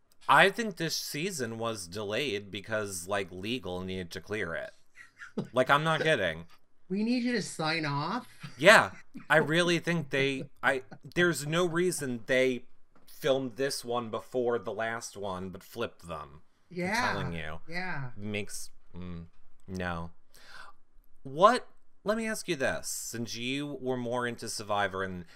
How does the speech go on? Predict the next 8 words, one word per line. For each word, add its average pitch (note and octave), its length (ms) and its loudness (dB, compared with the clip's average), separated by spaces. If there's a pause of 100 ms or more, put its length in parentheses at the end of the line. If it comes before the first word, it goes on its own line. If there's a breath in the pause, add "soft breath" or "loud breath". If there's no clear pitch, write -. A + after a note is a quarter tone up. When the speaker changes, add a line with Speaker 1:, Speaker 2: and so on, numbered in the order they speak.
(140 loud breath)
Speaker 1:
have G2+ 240 2
seen A#2 360 -4
more G#2 180 -4
seasons G2+ 540 -6
of F2+ 140 -4
Survivor F2 480 -4
than F2 180 -6
me, E2+ 300 -8